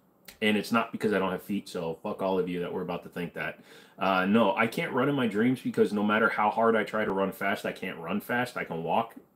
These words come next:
normally. But if I try to run, I just lean forward and I don't go anywhere.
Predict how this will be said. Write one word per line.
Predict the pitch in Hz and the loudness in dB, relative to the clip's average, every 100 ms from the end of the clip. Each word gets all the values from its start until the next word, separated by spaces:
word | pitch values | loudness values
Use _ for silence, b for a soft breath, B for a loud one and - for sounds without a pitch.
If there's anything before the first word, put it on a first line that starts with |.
| _ | _
normally. | - 92 107 120 131 - b b b | -4 2 4 4 2 -2 b b b
But | 98 | 0
if | 110 | 0
I | |
try | 101 151 165 | 2 2 4
to | |
run, | 110 117 123 | 6 6 4
I | 98 | 2
just | 104 - | -2 -2
lean | 98 101 | -2 -2
forward | - 95 98 92 82 | 0 2 4 4 2
and | 82 | -2
I | |
don't | 82 90 | -4 -2
go | 87 87 | -2 -2
anywhere. | 87 76 76 | -2 -4 -8